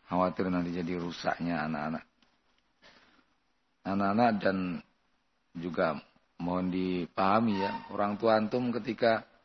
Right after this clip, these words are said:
melarang antum bermain H P itu demi kebaikan antum. Ya,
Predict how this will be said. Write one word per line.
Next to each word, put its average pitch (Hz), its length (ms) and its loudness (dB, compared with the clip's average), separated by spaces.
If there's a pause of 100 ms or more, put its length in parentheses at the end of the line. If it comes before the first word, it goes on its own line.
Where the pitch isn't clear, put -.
(480)
melarang 107 400 6
antum 107 360 2 (1600)
bermain 107 400 2
H 107 160 2 (160)
P 107 240 0 (240)
itu - 240 -4
demi 120 240 2
kebaikan 117 480 4
antum. 120 400 -2 (1900)
Ya, 90 240 -2